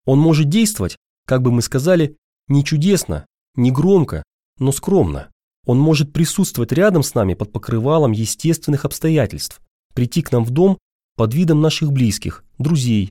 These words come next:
родных, то есть через тех людей, кого мы вовсе не привыкли воспринимать в качестве его посланников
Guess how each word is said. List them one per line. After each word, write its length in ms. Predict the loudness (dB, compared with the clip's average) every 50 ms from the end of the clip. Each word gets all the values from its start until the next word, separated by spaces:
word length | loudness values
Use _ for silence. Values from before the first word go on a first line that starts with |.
| -8 _ _ _
родных, 500 | -2 0 0 2 2 2 0 0 -4 -10 _ _ _ _ _ _ _ -2
то 120 | 0 0
есть 140 | 0 0 -2
через 240 | -2 0 0 0 0
тех 240 | -2 -2 -2 -2
людей, 340 | -2 -2 0 2 2 0 0 -2 -8 _ _ _ _
кого 280 | -4 -2 0 2 2 2
мы 140 | 2 2 2
вовсе 400 | 2 2 0 0 0 0 -2 -2
не 80 | 0
привыкли 420 | 0 0 0 2 2 0 0 -2 -2
воспринимать 600 | -4 -4 -4 -4 -4 -2 0 0 2 0 0 0
в 120 | -4 -6
качестве 460 | -4 -2 -2 -2 -4 -8 -8 -4 -4 -2
его 140 | 0 -2
посланников 800 | -2 -2 -4 -4 -2 -2 0 2 2 2 0 0 -4 -8 -10 -12